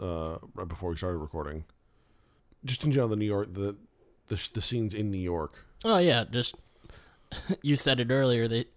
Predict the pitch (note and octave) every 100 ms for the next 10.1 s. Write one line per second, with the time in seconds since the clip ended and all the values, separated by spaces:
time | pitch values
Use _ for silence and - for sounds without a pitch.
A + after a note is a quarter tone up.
0 | - C3 C#3+ E3 D3 C3+ C#3+ C#3 A#2 -
1 | A#2+ - E3+ C#3+ E3 D3 C#3 A#2+ C#3+ C3+
2 | - A2 - - - C3 C3 A2+ G#2 -
3 | C3 B2+ A2+ A2 G2+ - - _ _ _
4 | _ _ B2+ B2 B2+ - D3 A2+ F#2+ -
5 | B2 C3+ C#3 A2 G2+ - - _ _ _
6 | D#3+ E3+ F3 E3 C#3+ C3 C#3 C3+ C3+ C3
7 | C#3 C#3 E3 D#3+ C3 C3+ B2 A2+ C3+ A#2+
8 | G#2+ A2+ A#2+ A2 - A2+ G#2 G#2+ G2 G2+
9 | G#2 F#2+ F2 F2 G2 F#2 D#2+ F2 D#2 D#2+